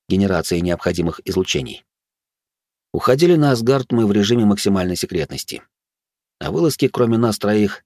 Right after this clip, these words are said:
знала лишь Лика. Для всех остальных мы отправились в очередной поход за имуществом клана,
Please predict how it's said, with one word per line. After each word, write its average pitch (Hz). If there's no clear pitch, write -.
знала 107
лишь 101
Лика. 110
Для 78
всех 82
остальных 104
мы 80
отправились 92
в -
очередной 92
поход 107
за 127
имуществом 110
клана, 82